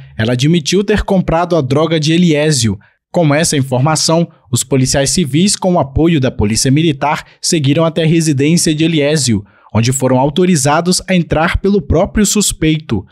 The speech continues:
Na casa, os policiais localizaram um papelote maior de substância semelhante ao crack e papelotes menores já embalados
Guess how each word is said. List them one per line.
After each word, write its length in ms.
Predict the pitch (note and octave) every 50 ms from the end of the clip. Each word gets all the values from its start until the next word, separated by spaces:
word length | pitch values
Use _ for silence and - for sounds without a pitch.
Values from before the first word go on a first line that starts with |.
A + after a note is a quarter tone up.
| _ _ _ _ _ _ _ -
Na 120 | A#2 A2
casa, 480 | - - C3+ C#3 D3+ C#3 C#3+ D3 C#3 C3+ - - - -
os 100 | A2+ -
policiais 420 | - - B2+ B2+ - D#3 D3+ D#3
localizaram 800 | D#3 E3 D#3+ E3 E3+ E3 D#3+ D3 B2+ A#2+ C#3+ C#3+ D#3 D#3+ D#3+ D#3 D#3
um 80 | E3+ D3+
papelote 580 | E3 D#3+ D#3+ E3 D3+ C#3+ C#3+ D#3+ E3+ - E3+
maior 340 | E3 E3 D#3+ C#3+ C#3+ C#3+ D#3
de 140 | C#3+ C#3+ D3+
substância 800 | - - E3 D3 D#3 D3+ - - - C3+ C#3+ D#3 D3+ - E3
semelhante 680 | D3 - E3 E3 E3 D#3 C#3+ C#3 D3+ E3 E3+ - E3+ - -
ao 120 | D#3+ E3+
crack 480 | E3 - D#3+ D3+ D#3 D#3 - D3+ C#3+ C3 - - _ _ _ _
e 80 | - A#2
papelotes 680 | - B2 B2+ B2+ E3 D#3+ C#3+ C#3+ E3 F3+ - - E3
menores 580 | D#3 E3+ D#3 C3+ B2+ C#3 D3+ D#3+ D#3 D3+ - - -
já 260 | C3+ B2 C#3+ E3 F#3
embalados 720 | G#3+ G3 D3+ C#3 A#2+ A2 A#2 C3+ E3 D#3+ E3 E3+ F3 -